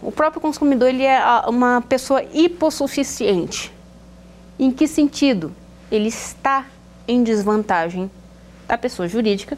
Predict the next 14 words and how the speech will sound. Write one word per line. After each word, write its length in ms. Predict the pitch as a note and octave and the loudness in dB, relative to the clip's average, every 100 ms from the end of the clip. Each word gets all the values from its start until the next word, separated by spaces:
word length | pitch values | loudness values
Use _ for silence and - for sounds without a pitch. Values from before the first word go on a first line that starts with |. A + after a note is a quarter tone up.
| - | -12
que 140 | - | -4
lhe 80 | F4+ | -4
presta 300 | - F#3+ G#3 | -2 -4 -4
um 40 | |
serviço. 500 | G3+ D4 B3 F3 - - - - - - - - - - - - - - - | -4 -2 -2 -2 -8 -18 -20 -20 -20 -20 -20 -20 -20 -20 -20 -20 -20 -20 -2
Isso 240 | C#4+ D#4 F3 | 0 0 0
é 40 | |
regra? 500 | F#3 A#3 F3 - - - - - - - - - - - - | 2 0 0 -4 -12 -20 -20 -20 -20 -20 -20 -20 -20 -20 -8
Depende. 520 | A#4 - F#3 E3 - - - - - - - - - - - - - | -4 -2 -2 -4 -10 -20 -20 -20 -20 -20 -20 -20 -20 -20 -20 -20 -10
Depende. 480 | - - F#3+ - - - - - - - - | -8 -4 -4 -6 -14 -20 -20 -20 -20 -20 -8
Mas 200 | - G3+ | -4 -2
o 60 | F#3 | 0
nosso 400 | G3 F#3+ F#3 G#3+ | 2 2 0 0
legislador 800 | G#3+ A3+ A3 D4 D4+ G#3 G3 | 0 2 2 2 2 2 0